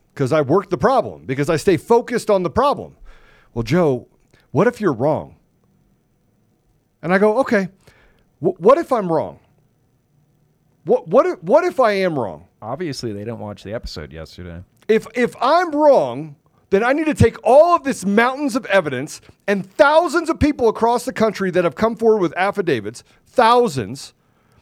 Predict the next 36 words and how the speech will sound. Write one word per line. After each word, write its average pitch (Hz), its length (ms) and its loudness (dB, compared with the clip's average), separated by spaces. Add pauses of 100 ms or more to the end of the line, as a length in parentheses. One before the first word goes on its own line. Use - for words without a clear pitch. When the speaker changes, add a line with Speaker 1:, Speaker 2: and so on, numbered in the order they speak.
(160)
Speaker 1:
and 208 80 0
we 233 80 2
need 240 80 -2
to 208 60 -10
throw 233 200 4
all 294 300 4
of 285 80 4
that 262 160 2
in 226 80 -4
the 190 80 0
trash. 185 640 -2 (760)
The 185 120 4
left 262 460 6
are 180 220 4
liars. 190 1120 2
Let's 269 240 0
just - 160 -8
call 330 200 4
them 320 100 2
what 302 140 -2
they 208 120 2
are. 226 440 2 (1000)
You 240 180 2
want 339 240 2
me 330 80 -2
to 294 100 0
let 269 200 4
them 262 120 0
steal 262 360 0
all 302 220 8
the 359 100 -4
candy 302 400 0
in 262 80 -2
the 247 60 -4
candy 240 360 0
store, 151 480 0